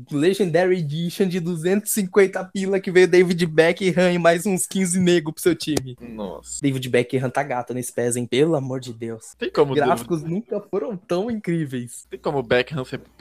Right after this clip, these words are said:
Speaker 2: ser feio em alguma coisa, pelo amor de Deus?
Speaker 1: <laughs> Ele era bonito até no P S dois,
Speaker 2: Beckham era
Speaker 1: né?
Speaker 2: bonito no Bomba Pet dois mil e oito, cara.
Speaker 1: <laughs> Ai, cara, no, como seria bom se, se, se tivesse tido mods já na época do,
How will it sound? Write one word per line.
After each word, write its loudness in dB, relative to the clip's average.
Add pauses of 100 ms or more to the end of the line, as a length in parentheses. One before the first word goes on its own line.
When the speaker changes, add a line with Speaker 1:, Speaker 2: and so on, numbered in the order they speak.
Speaker 2:
ser 0
feio 0 (300)
em -12
alguma -6
coisa, 2
pelo -6
amor -6
de -12
Deus? -2
Speaker 1:
<laughs> -4
Ele -2
era -4
bonito -6
até -6
no -4
P -2
S 2
dois, 6
Speaker 2:
Beckham 4
era 8
Speaker 1:
né? 0
Speaker 2:
bonito 0
no 8
Bomba 6
Pet 4
dois 4
mil 4
e 4
oito, 6
cara. -10
Speaker 1:
<laughs> -20 (1800)
Ai, -4
cara, -8
no, -6 (160)
como -4
seria -4
bom -4
se, -10
se, -12
se -18
tivesse -10
tido -6
mods -2
já 2
na -4
época -2
do, -4